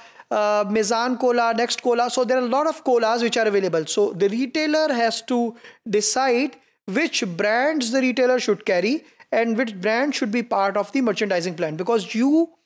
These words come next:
as a retailer cannot carry all the brands. So आपको, the, you, you have to see what, who are the leader brands, who are the follower brands, what, what are the own brands, what are the seasonal brands, and then accordingly you make a mix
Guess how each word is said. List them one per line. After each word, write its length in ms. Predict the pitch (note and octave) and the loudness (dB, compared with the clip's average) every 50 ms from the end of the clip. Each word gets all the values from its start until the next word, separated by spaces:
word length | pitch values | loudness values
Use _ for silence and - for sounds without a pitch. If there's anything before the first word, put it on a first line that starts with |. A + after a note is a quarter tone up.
| - _ _ _ _ - | -20 _ _ _ _ -2
as 200 | A#3+ A#3+ A3 A3+ | 0 0 2 2
a 80 | B3 G#3+ | 0 0
retailer 640 | G#3+ B3 C#4 C4+ - C#4 C4 B3+ B3+ C4 C4+ C4+ - - - _ _ - | 0 -2 -2 -2 0 0 0 2 2 2 0 0 -2 -6 -16 _ _ -2
cannot 560 | - A#3+ A#3+ B3 B3 C4 D4 E4 E4 E4 - | 0 0 2 2 2 2 2 0 0 -2 -2
carry 320 | - C4 B3 B3 B3+ B3+ B3+ - - | 0 2 2 2 0 -2 -4 -2 0
all 180 | A#3 A#3 A#3+ | 0 2 2
the 120 | G#3+ G#3+ F#3+ | 2 0 0
brands. 380 | F3+ E3+ D#3+ C#3+ C3+ - - - _ _ _ _ - | 0 -2 -2 -4 -6 -10 -12 -14 _ _ _ _ -10
So 220 | - - C4+ - - | -4 -4 -4 -2 -2
आपको, 580 | G#3+ G#3 A3 B3 B3 - - C#4+ C#4+ D4 D4 D4 - _ _ _ - | 0 0 0 0 -2 -4 -2 0 0 0 0 -2 -6 _ _ _ -4
the, 140 | G3 A#3 A#3 | -2 0 0
you, 240 | A3 A#3 A#3+ B3 B3 | 0 0 0 0 0
you 140 | A#3 A3 A#3 | 0 0 0
have 160 | A#3+ A#3+ B3 | 0 0 -2
to 100 | - C4 | -4 -4
see 240 | - - C#4 C#4 C4+ A#3 | -2 0 0 0 0 -2
what, 360 | - G#3+ A3 A#3 G#3+ - - | -2 -2 -2 -2 -2 -2 -2
who 500 | A#3 A3+ A3 A#3 B3 A#3+ F#3+ A3+ B3+ C4+ | 0 2 2 2 2 0 0 0 0 0
are 100 | A#3+ A3 | 0 0
the 120 | G3 G3 | 0 -2
leader 300 | G3+ G#3+ A#3+ A3+ C4+ C4 | -2 -2 0 0 0 0
brands, 420 | A3 C4 B3+ B3+ C4 C4 B3 - - _ _ _ - | 2 2 0 0 0 -2 -2 -6 -8 _ _ _ 0
who 100 | A#3 B3 | 0 2
are 100 | A#3 A3 | 2 2
the 120 | G#3 G3 | -2 -4
follower 420 | - - A#3+ A#3+ B3 B3+ C4+ C4 | -2 0 0 2 2 2 0 0
brands, 420 | A#3+ A#3 B3 A#3+ B3 B3+ B3+ - - - _ _ _ _ | 0 0 0 2 2 0 -2 -4 -8 -16 _ _ _ _
what, 260 | - A#3+ B3+ A#3+ A#3+ C#4 | -2 -2 -2 -2 -2 0
what 240 | B3 A#3+ A#3+ A#3 | 0 0 2 2
are 100 | A#3+ A3+ | 0 0
the 140 | G#3 F#3+ G#3+ | 0 -2 -4
own 300 | - - A#3 B3 C4 A#3+ | -2 0 0 2 0 0
brands, 480 | A3+ B3+ B3+ B3 B3 B3+ A#3+ - - - _ _ _ _ - | 0 0 0 0 0 -2 -2 -4 -8 -12 _ _ _ _ -4
what 180 | A3+ A#3+ A#3+ B3 | -2 0 0 0
are 100 | A#3+ A3+ | 0 0
the 120 | G#3+ G3+ | 0 0
seasonal 360 | - - C4 B3+ A#3+ C#4 C#4 | 0 2 0 2 2 2 0
brands, 440 | A#3 C4 B3 B3 B3 B3+ B3 - - _ _ _ _ - | 0 0 0 0 0 -2 -2 -4 -8 _ _ _ _ -6
and 240 | - A#3+ B3 A#3+ A3 | -4 -2 -2 0 0
then 200 | A#3+ C4 D4 C#4+ | 0 0 0 0
accordingly 440 | B3 - B3 A3+ A3 A#3 A#3 A#3 A3+ | -2 0 0 0 0 0 0 0 0
you 120 | A#3 A3+ | 0 2
make 160 | G#3 F#3+ F3+ | 0 0 0
a 80 | G#3 F#3+ | 0 -2
mix 240 | G3 F#3+ - - | -2 -2 -2 -4